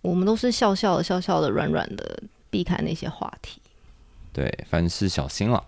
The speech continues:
Speaker 1: 没错。然后我觉得最后一个也是其中一个，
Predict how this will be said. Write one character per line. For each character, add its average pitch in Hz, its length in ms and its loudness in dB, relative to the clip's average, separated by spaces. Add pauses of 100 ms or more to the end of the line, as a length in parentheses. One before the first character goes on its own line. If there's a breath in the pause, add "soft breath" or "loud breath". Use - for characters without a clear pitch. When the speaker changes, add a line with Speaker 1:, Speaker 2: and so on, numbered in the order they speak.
Speaker 1:
没 175 300 -2
错。 - 800 -8 (500 soft breath)
然 185 100 2
后 294 180 6 (140)
我 190 140 2
觉 - 100 -2
得 320 80 4
最 285 180 4
后 254 300 6
一 170 60 2
个 90 160 0
也 - 60 0
是 226 220 4
其 185 280 0
中 185 240 4
一 - 160 0
个， 50 360 0